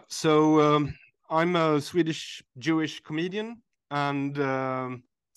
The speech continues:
my grandparents came here, some during, some after the war, to Sweden, that is.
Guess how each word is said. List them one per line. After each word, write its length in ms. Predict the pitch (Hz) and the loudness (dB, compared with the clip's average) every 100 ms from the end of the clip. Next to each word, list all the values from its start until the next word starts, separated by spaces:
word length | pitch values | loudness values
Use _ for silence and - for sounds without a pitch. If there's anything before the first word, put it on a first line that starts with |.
| _ _ _ | _ _ _
my 120 | 127 | -10
grandparents 720 | 127 143 139 147 143 139 - | -4 -4 -4 -6 -6 -6 -12
came 280 | - 151 139 | -6 -4 -4
here, 420 | 131 131 131 127 _ _ | -6 -4 -4 -8 _ _
some 400 | - 131 127 117 | -4 -4 -4 -6
during, 520 | 135 127 127 123 123 | -4 -2 -2 -6 -12
some 280 | - 123 120 | -8 -4 -2
after 260 | 120 - | -4 -4
the 120 | 117 | -8
war, 320 | 117 131 160 - _ _ _ - | -4 -2 -2 -4 _ _ _ -20
to 80 | 120 | -16
Sweden, 400 | - 127 139 139 | -4 -2 -2 -2
that 180 | 131 | -4
is. 320 | 151 165 - | -6 -12 -18